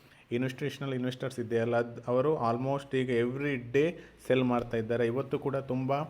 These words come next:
ಆ, ಮಾಲನ್ನು, ಆ, ಸೆಲ್ ಮಾಡಿದ್ರು. ಇದು ಮೂರನೇ ಕಾರಣ. ನಾಲ್ಕನೇ ಕಾರಣ ನೋಡಿದ್ರೆ ವೀಕ್ ಗ್ಲೋಬಲ್ ಕ್ಯೂಸ್. ಅಂದ್ರೆ ನಿಮಗೆ ಗೊತ್ತಿರ್ಬೋದು,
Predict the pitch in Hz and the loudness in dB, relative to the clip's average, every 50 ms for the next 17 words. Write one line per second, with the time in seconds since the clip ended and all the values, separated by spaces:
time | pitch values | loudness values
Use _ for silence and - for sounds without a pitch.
0 | - - - - - - - - - - 123 120 117 117 123 123 131 131 131 127 | -8 -18 -20 -20 -20 -20 -20 -18 -8 -4 -2 -2 0 2 2 4 4 4 4 2
1 | 127 135 156 170 - - 135 120 117 117 117 117 117 113 117 - 123 131 127 120 | 2 0 -2 -4 -4 -2 0 0 2 2 2 0 0 0 4 4 4 4 4 2
2 | 117 113 110 110 110 107 123 120 127 127 127 139 139 127 117 117 123 131 131 127 | 2 2 2 0 0 0 0 0 0 2 2 0 0 0 2 2 2 2 2 2
3 | 117 - 113 110 113 117 123 120 117 117 123 123 123 - 151 143 143 139 135 139 | 0 0 -2 0 0 0 0 0 0 0 -2 -2 -2 -4 -4 -4 -4 -4 -2 0
4 | 131 131 127 123 127 123 123 123 143 147 151 143 135 123 - - 117 117 127 135 | 0 0 0 -2 -4 -4 -4 -4 -4 -4 -2 -4 -4 -8 -8 -8 -4 -2 -2 -2
5 | 127 123 120 123 123 120 127 131 123 123 - 120 117 117 123 117 120 127 135 131 | -2 -2 -2 -2 -2 0 -2 -4 -4 -2 -4 -4 -4 -2 -4 -6 -4 -2 -2 -2
6 | 131 127 127 120 120 120 120 139 131 127 120 117 113 110 110 110 123 131 | -2 -2 0 -2 -2 0 0 -2 -2 -2 -2 0 0 0 0 -2 -4 -6